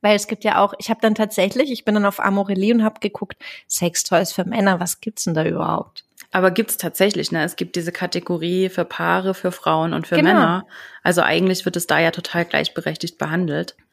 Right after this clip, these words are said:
Speaker 2: was ich super finde.
Speaker 1: Mhm.
Speaker 2: Ähm, aber das ist wirklich ein interessanter Punkt, dass wir da anscheinend noch nicht so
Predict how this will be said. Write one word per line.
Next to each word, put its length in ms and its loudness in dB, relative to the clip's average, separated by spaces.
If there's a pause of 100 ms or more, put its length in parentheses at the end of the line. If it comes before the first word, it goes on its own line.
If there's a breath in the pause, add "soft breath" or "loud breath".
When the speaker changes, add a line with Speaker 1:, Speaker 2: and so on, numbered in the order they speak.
(180)
Speaker 2:
was 180 -6
ich 80 -6
super 260 -2
finde. 420 -6 (260)
Speaker 1:
Mhm. 380 4 (800)
Speaker 2:
Ähm, 500 -2
aber 180 6
das 180 2
ist 180 -2
wirklich 280 2
ein 180 6
interessanter 440 0
Punkt, 540 -2
dass 220 -4
wir 120 0
da 280 2
anscheinend 500 2
noch 120 -2
nicht 280 0
so 340 0